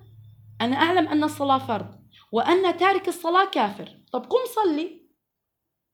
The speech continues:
قم صلي، لا يصلي. ما تستغربي؟ نعم تستغربي، لأن هذا يحب نفسه، يحب الدنيا،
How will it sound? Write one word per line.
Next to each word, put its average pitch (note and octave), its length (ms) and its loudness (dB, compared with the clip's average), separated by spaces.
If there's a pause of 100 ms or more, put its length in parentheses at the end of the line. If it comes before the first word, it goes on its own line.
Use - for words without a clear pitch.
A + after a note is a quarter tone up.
(580)
قم A4 180 -2
صلي، F4 420 -2
لا A#3 100 -2
يصلي. G3+ 600 -8 (920)
ما B3+ 120 0
تستغربي؟ D4+ 760 -6
نعم A3 220 -6
تستغربي، F#3+ 680 -14 (400)
لأن A#3+ 300 -4
هذا A#3 480 -2
يحب G#3+ 400 -6
نفسه، G3+ 440 -10 (720)
يحب A3 380 -8
الدنيا، G3 540 -6